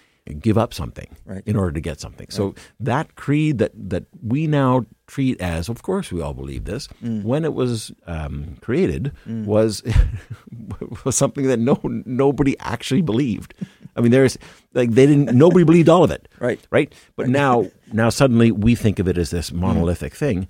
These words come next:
Speaker 2: Sure.
Speaker 1: where, um, you know, back in the day, that's the way it was. And that's what I think what happens with, I think we forget this too, is that when we start saying, "Here's what we believe," when we make these creeds and make these declarations, we become more and more fractured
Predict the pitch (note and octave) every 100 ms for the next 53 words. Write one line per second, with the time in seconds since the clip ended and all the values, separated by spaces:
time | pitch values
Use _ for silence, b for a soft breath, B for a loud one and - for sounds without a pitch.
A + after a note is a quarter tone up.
0 | B F#2+ F#2 _ A2 B2+ B2+ B2+ A#2+ A#2+
1 | A#2+ - B2+ C3 - F#2+ A2+ B2+ A#2+ B2
2 | B2+ A#2 A#2+ - C3 C3 G#2+ B2+ D3 E3+
3 | D#3+ C#3+ D#3 C3 A2 C#3 - A#2 F#2 F2+
4 | F2 - - - _ _ - G2 F#2+ A2+
5 | G2+ F#2 E2 A2 - E2+ - C3+ F#2+ F2
6 | C2+ G#2+ A2+ - G2+ D2+ G#2+ F2 D2 -
7 | A2+ G#2+ - - - D#2+ E2 F#2 C#2+ -
8 | b b b b b _ _ _ _ _
9 | _ A2+ G2 A#2+ A#2+ G#2+ - - F#2 D#2+
10 | - F#2+ - E2+ F2+ E2+ D#2+ E2 E2 C#2+
11 | - E2 E2 E2 D#2+ E2 G#2+ G#2+ F#2+ E2+
12 | - C#2 D2+ - - -